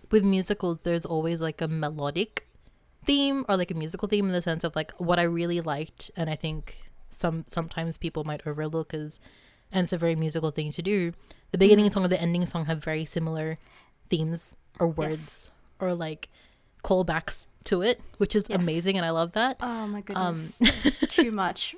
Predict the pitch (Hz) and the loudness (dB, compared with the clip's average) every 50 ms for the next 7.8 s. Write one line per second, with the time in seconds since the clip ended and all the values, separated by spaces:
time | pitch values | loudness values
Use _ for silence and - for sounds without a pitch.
0 | - - 208 214 202 196 196 - _ _ _ - - 202 180 - - - 185 180 | -4 -4 -4 -2 -4 -6 -10 -12 _ _ _ -8 -8 -8 -6 -8 -10 -8 -8 -8
1 | 175 - - - - 196 190 185 220 180 185 180 - - - _ - 196 180 180 | -8 -8 -12 -8 -6 -6 -4 -2 -4 -4 -6 -10 -14 -18 -20 _ -4 -2 -2 -2
2 | - 175 190 180 180 175 185 190 220 294 302 - - - - 269 196 220 - 202 | -4 -6 -4 -2 0 0 0 4 4 2 2 2 0 0 4 6 6 6 6 6
3 | 170 160 170 - - - - - - - - - 220 214 220 233 240 240 - 285 | 2 0 -4 -10 -14 -12 -10 -10 -8 -6 2 2 4 4 6 4 4 4 4 2
4 | 262 220 294 262 269 - 226 214 226 233 240 240 - 277 254 220 - - - - | 4 4 2 0 2 2 2 4 6 4 4 4 4 2 2 2 -2 -4 -2 0
5 | - 202 190 175 165 165 170 170 180 190 202 214 220 - - 180 175 165 165 165 | 0 0 0 0 2 4 6 6 6 6 6 4 4 2 2 0 0 0 0 -2
6 | 160 156 156 - - - - _ _ _ _ - 175 160 160 160 - - - 170 | -2 -2 -4 -6 -10 -18 -20 _ _ _ _ -2 0 0 0 -2 -4 -4 -4 -4
7 | 160 - - 170 165 160 156 143 151 160 160 175 185 - - | -4 -4 -4 -4 -4 -4 -6 -6 -6 -6 -6 -6 -8 -10 -16